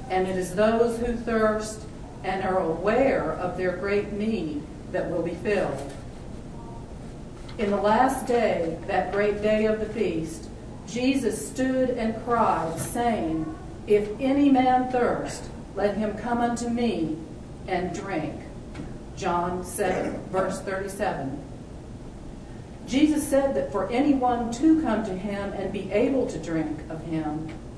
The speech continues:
there is a precondition of thirst. "If any man thirst." The thirst must come before the drinking.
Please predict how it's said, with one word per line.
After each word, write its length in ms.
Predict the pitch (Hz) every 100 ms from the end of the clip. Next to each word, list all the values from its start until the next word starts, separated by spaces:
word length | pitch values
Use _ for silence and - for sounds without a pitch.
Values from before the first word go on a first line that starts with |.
| - - -
there 160 | 202 214
is 120 | 208
a 60 | 208
precondition 1160 | - 240 277 285 262 254 262 285 - 156 139 - - - 170
of 220 | 180 -
thirst. 580 | 240 - 123 - - - - - - - - - - - -
"If 360 | 247 208 - - - - - - - 185
any 240 | 202 214
man 500 | 208 196 165 147 143 - - - - - -
thirst." 560 | 185 - - - - - - - - - - - - - - -
The 100 | 196
thirst 480 | 240 285 320 -
must 300 | - 370 -
come 340 | 220 196 185 180
before 720 | 180 180 247 240 165 160 - - - - - -
the 60 | 170
drinking. 520 | 277 185 170 165 151